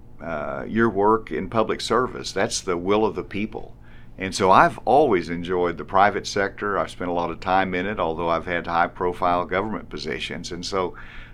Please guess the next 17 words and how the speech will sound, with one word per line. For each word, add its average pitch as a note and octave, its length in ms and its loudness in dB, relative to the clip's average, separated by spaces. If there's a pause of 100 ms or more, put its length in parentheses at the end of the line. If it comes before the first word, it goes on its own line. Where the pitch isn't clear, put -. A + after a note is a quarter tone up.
I B2+ 120 2
think, D#3 280 0
uh, E2 280 0 (440)
the G#2+ 280 4
ups A#2+ 200 4
and G#2 120 0
downs G2+ 340 6
in F2 80 -4
life F2+ 540 4
gives G2+ 280 0
you F2 80 -6
perspective F#2 800 -2
and E2 160 -8
balance F2 560 2
that's D#2+ 200 -8
very E2+ 300 -4
important. - 520 -10